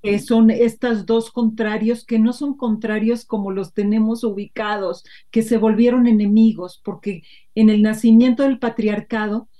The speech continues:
lo que hacen es poner lo masculino como lo superior, lo femenino como lo inferior,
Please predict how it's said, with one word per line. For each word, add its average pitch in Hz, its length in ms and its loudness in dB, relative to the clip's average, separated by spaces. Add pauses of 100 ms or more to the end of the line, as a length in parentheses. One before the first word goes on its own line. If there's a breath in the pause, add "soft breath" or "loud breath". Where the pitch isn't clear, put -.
(140)
lo 220 260 0
que 247 120 -2
hacen 247 280 -4
es 240 140 -4
poner 226 400 -2
lo 226 160 0
masculino 220 680 -2
como 196 320 -6
lo 180 180 -8
superior, 202 680 -4
lo 226 120 -2
femenino 202 600 -2
como 190 240 -8
lo 175 100 -8
inferior, 180 640 -6